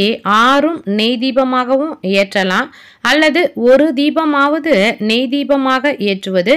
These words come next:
மிகவும் அவசியம். அன்றைய நாள் முழுவதும் ஓம் சரவண பவ அப்படின்ற மந்திரத்தை எத்தனை முறை உச்சரிக்க முடியுமோ அத்தனை முறை உச்சரித்து நம்ம வழிபாடு செய்யலாம்.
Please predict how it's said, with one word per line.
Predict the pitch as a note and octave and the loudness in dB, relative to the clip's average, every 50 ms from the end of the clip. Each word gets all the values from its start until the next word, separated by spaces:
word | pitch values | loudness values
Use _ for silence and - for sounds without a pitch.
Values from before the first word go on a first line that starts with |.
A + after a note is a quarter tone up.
| E4 - - | 0 -2 -4
மிகவும் | G#3 A3 G#3 - D#4+ D4+ G3+ G#3 B3 A#3+ - | -4 -4 0 -2 -2 -2 -2 -4 -6 -6 -6
அவசியம். | F#3 F3 D#3+ E3 E3+ E3+ - F#3 F3+ F3+ F3+ F3 E3+ - _ _ _ _ _ _ _ _ _ _ _ _ _ _ _ _ - | -8 -6 -4 -6 -8 -6 -6 -4 -4 -2 -2 -2 -4 -8 _ _ _ _ _ _ _ _ _ _ _ _ _ _ _ _ -4
அன்றைய | - B3+ D4 D#4+ D4 F4+ F#4 F4+ F4 F4 - - | -2 -2 0 0 2 0 2 2 2 0 -2 -2
நாள் | - A3+ A#3 A3+ B3 C#4 D#4+ D#4 | 0 0 2 4 4 2 2 0
முழுவதும் | - A#3 A#3+ B3 B3 C#4 C4+ C#4 C#4 - E4 E4 B3 G#3+ A#3 B3+ C4 - - G#3+ A3+ | 0 0 0 2 2 4 4 4 2 2 2 0 0 0 0 0 -2 -4 -4 0 4
ஓம் | C4 C#4+ D#4 E4+ - - _ | 4 4 4 2 -2 -10 _
சரவண | - - A#3 G#3 G#3 G#3 A3 A3+ A#3 A#3+ | -8 -2 -2 0 0 0 0 0 -2 -2
பவ | A3+ G3 F#3 F3+ F#3+ G3+ G3+ F#3 - | -2 0 0 0 2 2 0 0 -2
அப்படின்ற | - G3 G#3 - B3+ B3 D4 D4+ C#4+ A#3+ A3 G#3+ F#3+ | -4 -6 -4 -4 -2 -2 0 0 0 0 0 0 0
மந்திரத்தை | F3+ E3+ F3+ G3+ B3 C#4 B3+ F#3+ - F#3 F#3 G#3 C4+ D4+ - - - - _ - | 0 -2 -2 0 2 2 0 0 0 0 0 0 0 -2 -4 -12 -20 -20 _ -2
எத்தனை | G#3+ A#3 A#3 A#3 - - D4+ D#4+ D#4 | 0 0 0 0 0 0 0 0 2
முறை | D4 C#4 C#4 D#4+ F4 - | 0 2 2 2 2 0
உச்சரிக்க | - G#3+ G3+ - A3+ G#3+ A#3 A3+ - A#3+ | -2 -6 -4 -4 -4 -4 -4 -2 -2 -2
முடியுமோ | A3+ G#3 F#3 F#3+ F#3 F3+ F3 F#3 A3 D4 - - | -2 -2 -2 -4 -4 -4 -4 -4 -4 -6 -6 -6
அத்தனை | F3+ F#3 F#3+ _ _ - F4 F4 E4 C#4+ | -8 -8 -8 _ _ -2 -2 -2 -2 -4
முறை | G3+ E3+ E3 G3+ B3+ - - | -4 -4 -2 -2 -2 -2 -4
உச்சரித்து | G3 G3 F#3+ - - C4+ A3+ G#3+ F#3+ - B3 | -8 -10 -6 0 0 0 0 0 -4 -4 -4
நம்ம | A#3 F3+ D#3 D3+ G3 C4 - _ - | -4 -4 -4 -4 -6 -6 -6 _ -10
வழிபாடு | - F3+ F3+ G3 A3 G#3+ C4 A#3 E3 E3+ G#3+ A#3 | -6 -4 -4 -4 -2 -2 -2 -2 -2 -2 -4 -6
செய்யலாம். | - F#3+ F3 F3 F3 F3+ F#3+ G3 F#3+ | -4 -6 -4 -2 -2 0 2 0 0